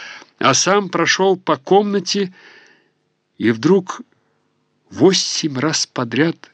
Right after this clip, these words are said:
громко хлопнул в ладоши. Екатерина Александровна дернулась и испуганно воззрилась на молодого человека сияющими от слез глазами.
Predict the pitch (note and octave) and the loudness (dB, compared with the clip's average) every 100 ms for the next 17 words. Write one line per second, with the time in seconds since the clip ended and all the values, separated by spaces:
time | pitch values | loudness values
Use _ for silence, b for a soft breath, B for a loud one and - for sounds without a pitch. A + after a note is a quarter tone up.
0 | _ _ _ F#2+ A2+ D3+ F#3 - - C#3+ | _ _ _ -6 2 2 2 -2 -8 -6
1 | - C#3 C#3+ C#3+ - C#3 C3 B2 B2+ B2+ | -2 0 2 0 -4 -4 -4 -6 -4 -4
2 | G#2+ F2 - - - - _ _ _ _ | -8 -10 -6 -4 -4 -6 _ _ _ _
3 | _ _ _ _ _ _ _ _ _ _ | _ _ _ _ _ _ _ _ _ _
4 | _ _ _ _ _ _ _ _ G2 A2 | _ _ _ _ _ _ _ _ -2 0
5 | - C3 E3+ F#3+ D#3+ C#3+ - - G3 G3 | 2 4 6 6 4 2 0 2 2 2
6 | F3+ D#3 D3+ A#2 A#2 F#3 G3 G3+ F#3+ F3+ | 0 0 0 0 2 2 2 0 0 -2
7 | - D#3+ C#3 - - F#3+ F3+ F#3+ F#3 F3 | -2 -2 -2 -6 -4 -4 0 2 4 4
8 | D#3+ C3+ A2 - C#3 E3+ G3+ F#3+ F3+ - | 2 0 0 0 2 2 2 2 0 -6
9 | B B B B B B - A#2 C#3 D3 | B B B B B B -4 0 4 4
10 | D#3 E3+ E3 - F3 F3+ E3+ - E3 D#3 | 4 4 2 2 2 2 0 0 2 4
11 | F3 E3+ - E3+ E3 D#3 C#3+ - D3 D#3 | 4 2 0 -2 -4 -4 -4 -4 0 0
12 | C3 B2 D3 C#3+ C3+ B2 G2 | 0 -2 0 0 0 0 -2